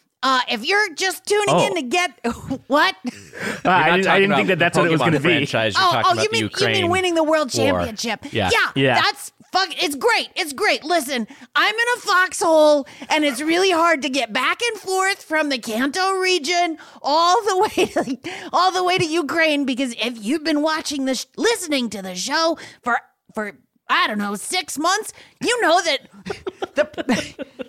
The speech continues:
Speaker 1: you know that Zelensky is my dad.
Speaker 3: Right.
Speaker 2: That's right.
Speaker 1: But yeah, I won the world championship after twenty-five years of not aging. I'm in a, a, a sort of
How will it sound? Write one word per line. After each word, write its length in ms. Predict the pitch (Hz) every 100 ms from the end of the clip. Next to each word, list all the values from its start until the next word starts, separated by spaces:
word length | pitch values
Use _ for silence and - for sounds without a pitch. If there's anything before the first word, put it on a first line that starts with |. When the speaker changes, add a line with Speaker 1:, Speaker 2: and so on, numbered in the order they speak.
| _ - _ - - - _ 269 _
Speaker 1:
you 160 | - 508
know 120 | 466
that 160 | 381 320
Zelensky 760 | 247 285 330 415 480 - 269 262
is 120 | 320
my 240 | 415 466 466
dad. 760 | 494 480 480 440 262 202 165 - 120
Speaker 3:
Right. 360 | 117 90 73 _ -
Speaker 2:
That's 220 | 120 -
right. 360 | 117 98 - _ _ _ -
Speaker 1:
But 120 | 440
yeah, 200 | 440 302 -
I 120 | 381
won 180 | 392 466 494 403
the 60 | 311
world 240 | 381 453
championship 720 | - 370 311 240 214 247 214
after 340 | 220 240 - 233
twenty-five 760 | 285 349 403 415 415 381 381
years 280 | 392 359 285
of 120 | 277
not 420 | 247 214 247 320
aging. 580 | 392 415 403 254 226 165 226 - 247 -
I'm 360 | 427 508 466 285
in 160 | 302
a, 180 | 320 311 254
a, 180 | 302 302 262
a 60 | 269
sort 220 | 339 320
of 180 | 269